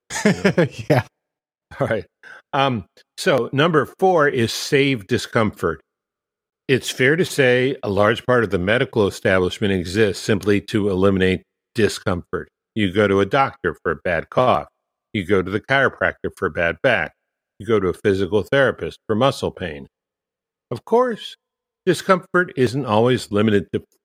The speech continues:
Speaker 2: physical discomfort. You could go to a psychotherapist for any number of emotional discomforts. But products sell because they promise to save you from discomfort or eliminate it too. From Tylenol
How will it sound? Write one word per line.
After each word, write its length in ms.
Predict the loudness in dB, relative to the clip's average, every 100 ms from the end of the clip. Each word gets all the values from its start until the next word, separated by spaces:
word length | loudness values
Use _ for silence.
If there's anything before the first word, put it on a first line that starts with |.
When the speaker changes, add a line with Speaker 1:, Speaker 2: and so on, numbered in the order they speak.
| _
Speaker 2:
physical 680 | -2 -2 -2 -6 -6 -8 -8
discomfort. 760 | -10 -16 -14 -12 -12 -4 -4 -4 _ _ _ -8
You 80 |
could 220 | -2 -2 0
go 100 | 0
to 120 | 0
a 40 |
psychotherapist 1040 | 0 0 0 -2 -2 0 2 0 -4 -10 -12 _ _ _
for 100 | -12
any 280 | -4 0 2
number 300 | 2 4 2
of 100 | 2
emotional 640 | 0 2 2 0 -4 -6 -4
discomforts. 720 | -6 -6 -8 -8 -12 -16 -16 _ _ _ _ _ _ -4
But 180 | -4 -2
products 520 | -2 0 0 -2 -8
sell 540 | -4 -2 0 0 -4 _ _ _ -10
because 500 | -4 0 0 -2 -10 _ -6
they 100 | -6
promise 480 | -2 0 0 -2 -6
to 120 | -12
save 420 | -6 0 0 0
you 140 | -4
from 280 | -4 -4 -4
discomfort 640 | -4 -6 -2 -2 -2 -8 -6
or 200 | -2 0
eliminate 440 | 2 0 0 -2
it 100 | -6 -8 -2
too. 260 | 0 0 -4 _ _ _ _ _ _ _
From 200 | -4 -4 -8 -2
Tylenol 960 | 0 2 2 0 0 0 0 -2 -6